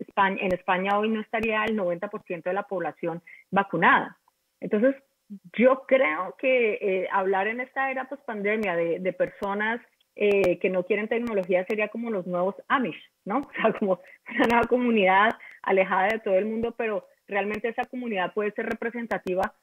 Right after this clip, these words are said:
ante lo que significa el uso de las tecnologías para personas que lo vemos como un medio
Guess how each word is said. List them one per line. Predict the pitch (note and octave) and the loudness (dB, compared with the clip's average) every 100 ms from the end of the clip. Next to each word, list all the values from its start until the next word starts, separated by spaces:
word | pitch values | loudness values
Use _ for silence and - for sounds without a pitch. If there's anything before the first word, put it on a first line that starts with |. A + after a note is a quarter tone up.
| _ | _
ante | G#3+ G#3 G3+ | -2 0 2
lo | F3+ | 2
que | - | 0
significa | - F#3 F3 - A3+ G#3+ G#3+ A3+ | -6 -6 -8 -2 0 2 0 2
el | G3+ G3 | 4 4
uso | F#3+ A3 | 4 4
de | |
las | A3 A3 | 4 2
tecnologías | A3 G#3 E3+ E3+ G3 G3 - - _ | -2 0 0 2 2 2 -2 -20 _
para | G#3 G3 | 0 2
personas | F3+ F3 G3+ G3 A3 - | 0 -2 -4 -6 -8 -2
que | G#3+ | 2
lo | F3+ | 4
vemos | E3+ E3+ F#3+ | 4 0 -4
como | - G#3+ | -6 -4
un | G3 G#3 | 0 2
medio | G3+ G3+ G#3+ | 2 2 0